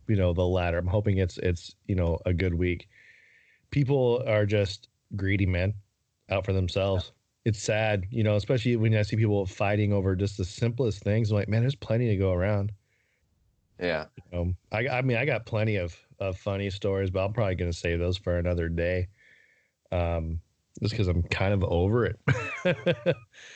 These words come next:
Speaker 1: But how are you
Speaker 2: Yeah.
Speaker 1: doing? How, how is it up there? Is it cold?
Speaker 2: Not bad. It's supposed to snow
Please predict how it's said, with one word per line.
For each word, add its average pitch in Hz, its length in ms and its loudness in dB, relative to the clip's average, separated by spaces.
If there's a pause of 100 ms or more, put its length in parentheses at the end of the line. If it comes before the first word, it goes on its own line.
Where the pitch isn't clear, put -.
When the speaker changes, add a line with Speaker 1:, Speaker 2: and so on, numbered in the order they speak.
(180)
Speaker 1:
But 117 200 0
how 127 80 2
are 139 80 2
you 131 80 0
Speaker 2:
Yeah. 127 60 0
Speaker 1:
doing? 127 380 0 (140)
How, 117 180 -4
how 123 220 -2
is 139 80 0
it 120 80 0
up 95 160 -2
there? 92 120 0
Is 95 60 -2
it 90 60 -8
cold? 120 260 -2 (640)
Speaker 2:
Not 90 280 -2
bad. 82 240 -2
It's - 80 -16
supposed - 340 -6
to 78 80 -6
snow 80 460 -6